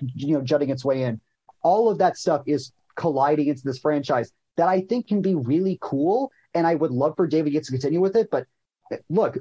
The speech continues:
go do, like, this period drama, like the opioid, like, make your Scorsese drama. Like, that sounds super cool. And I think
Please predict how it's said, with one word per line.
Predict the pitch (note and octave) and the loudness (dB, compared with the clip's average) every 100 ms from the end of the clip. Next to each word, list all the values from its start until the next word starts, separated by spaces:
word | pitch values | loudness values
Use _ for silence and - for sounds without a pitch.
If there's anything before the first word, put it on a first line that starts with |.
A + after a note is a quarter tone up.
| C3+ | -2
go | E3+ G3 A#3 | 2 2 2
do, | E3 A#3 | 2 4
like, | G#3 F#3 | 4 2
this | F#3+ - | -2 -4
period | - F#3+ F#3 | 0 2 4
drama, | - D#3+ D#3 | 2 0 2
like | D#3 C3+ | 0 0
the | D#3 | 0
opioid, | D3+ D#3 C3+ C#3 | 0 0 -2 0
like, | D#3 A#2+ | -2 0
make | E3 G3+ A3+ | 0 0 0
your | G#3+ | 0
Scorsese | - G3+ - F3+ F3+ E3 D#3+ | 2 0 2 2 2 2 2
drama. | D#3 D#3 B2 A2 | 2 2 -2 -4
Like, | B2+ B2+ | -4 0
that | E3 E3+ | 0 0
sounds | - E3 E3+ D#3 B2+ | -2 0 0 -2 -2
super | E3+ F3 D#3+ | -4 0 0
cool. | - F3 C3 A#2 | 2 0 2 0
And | C3+ | 0
I | C#3 | -2
think | F3 | -2